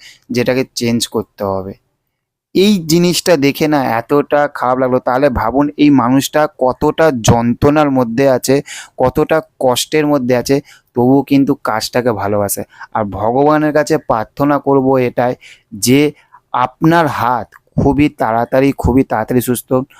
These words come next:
আমরা যেরকম বাংলাতে আপনাকে দেখেছি, সাউথে কিছু কিছু মুভিতে দেখেছি, বলিউডে দেখেছি, কিন্তু প্রভাসের সঙ্গে আমরা আপনাকে দেখতে চাই এবং আমাদের ভালোবাসা এবং ভগবানের আশীর্বাদে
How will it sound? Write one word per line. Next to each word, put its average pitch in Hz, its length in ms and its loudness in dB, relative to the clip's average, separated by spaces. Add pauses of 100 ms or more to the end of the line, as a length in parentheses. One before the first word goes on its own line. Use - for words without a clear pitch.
(320)
আমরা 147 340 2
যেরকম 165 320 2 (100)
বাংলাতে 131 520 0
আপনাকে 143 380 0
দেখেছি, 135 520 -2
সাউথে 107 400 -10
কিছু 143 160 0
কিছু 143 140 0
মুভিতে 143 240 4
দেখেছি, 139 440 0
বলিউডে 131 400 2
দেখেছি, 135 300 -2
কিন্তু 127 340 -4 (420)
প্রভাসের 135 500 2
সঙ্গে 135 380 0 (400)
আমরা 127 400 0 (560)
আপনাকে 139 560 0
দেখতে 117 500 -2
চাই 131 140 -2
এবং 156 260 2 (300)
আমাদের 147 500 0
ভালোবাসা 131 840 0
এবং 120 280 0 (100)
ভগবানের 135 680 0
আশীর্বাদে 127 580 -2